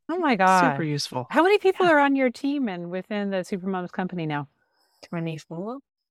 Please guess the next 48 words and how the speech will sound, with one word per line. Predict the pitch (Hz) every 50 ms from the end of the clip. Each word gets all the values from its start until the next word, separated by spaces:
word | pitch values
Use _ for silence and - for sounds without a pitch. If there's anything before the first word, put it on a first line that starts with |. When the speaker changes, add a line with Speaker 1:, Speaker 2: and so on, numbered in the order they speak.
| _ _
Speaker 1:
So | - - 330 320
much | 320 320 339 330
for | - 311 277
saying | - 320 285 285 262
you | 254 247
didn't | 247 262 254 247
want | 247 247
to | 233
be | 220 233 226
managing | 226 233 233 247 247 233 226 285 247 220
a | 208 196
team | - - 311 349 339
again. | 240 202 196 180 175 180 190
You're | 208 226 240
the | 233 233 226
Speaker 3:
<laughs> | 226 -
I |
Speaker 1:
C | - 311
E |
O | 240 240 240 240 254 240 240
Speaker 3:
know. | 233 226
Speaker 1:
again. | 233 233 226 226 233 233 233 240 240 240 240 -
<laughs> | 285 233 - - -
Speaker 3:
I | 254 190 190
know. | 190 185 185 185 185 185 185 185 185 196 - - 190 - - - - 170 -
I | - - 175
know. | 180 180 185 185 180 180 -
But | 233 220 202 196 202 214 - - -
I've | - 202 190
got | - 208 202
it | - -
right | 196 214 220 233 226 -
this | - 196 -
time, | - - 180 170 165 160
Suzanne. | _ - 165 151 165 156 156 160
With | 170 180 175 190
my | 180 185
coaching, | 180 - - 214 226 220 - - - 180 165 160
I | 160 165
made | 175 175 175 180 180
sure | - - 185 175 170
that | 165 -
I've | 170 170
Speaker 2:
Yeah. | 156 156
Speaker 3:
got | 175 - 160
a |
delegated | 160 185 175 180 196 202 202 196 185 185 - - -
team | - - 185 165 160 160 170 185